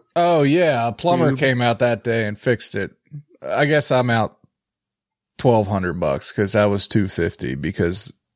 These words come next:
Speaker 1: insurance doesn't. So, like, if a pipe bursts in your house, right, insurance will f-, fix everything that gets damaged, but you have to fix the pipe.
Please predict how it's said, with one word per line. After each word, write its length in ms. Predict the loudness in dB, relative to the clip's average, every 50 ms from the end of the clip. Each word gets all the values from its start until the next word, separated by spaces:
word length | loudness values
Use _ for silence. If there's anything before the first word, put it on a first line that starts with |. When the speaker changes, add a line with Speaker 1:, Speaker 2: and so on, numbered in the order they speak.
| _ -6
Speaker 1:
insurance 880 | -4 -4 -2 -2 0 2 2 2 2 2 0 -2 -4 -4 -4 -6 -6 -10 _ _
doesn't. 400 | 2 2 2 2 0 -2 -4 -4 -6 _ -20 -20 -20 -20 -20 -20 -20 -20 -18 -8
So, 160 | -2 0 2
like, 160 | 2 2 2
if 100 | 2 0
a 100 | -2 -4
pipe 340 | -2 0 0 2 2 0 0
bursts 520 | 0 0 2 2 2 0 0 -4 -4 -2 -2
in 80 | 0
your 160 | 0 0 0
house, 380 | 2 2 2 2 2 0 0 2
right, 280 | 2 2 2 2 0 -2 _ _ _ _ _ _ _ _ -20 -20 -20 _ _ _ _ _ _ _ -8
insurance 540 | -6 -6 -4 -2 2 2 4 2 2 2 0
will 80 | -2 -2
f-, 320 | -2 -6 -16 -18 -20 _ _ _ _ _ _ _ -4
fix 300 | 0 0 0 2 2 0
everything 480 | 2 2 0 -2 -2 -2 -2 -2 -2
that 100 | -4 -4
gets 240 | -4 -4 -6 -6 -8
damaged, 840 | -6 -2 0 0 2 2 0 0 -2 -4 -4 -6 -8 -10 -10 -10 -10 -8 -6
but 180 | -6 -4 -2 0
you 120 | 0 0
have 120 | 0 0 -4
to 100 | -8 -6
fix 320 | -4 -4 -4 -4 -4 -8
the 100 | -8 -10
pipe. 420 | -8 -6 -4 -4 -4 -6 _ -16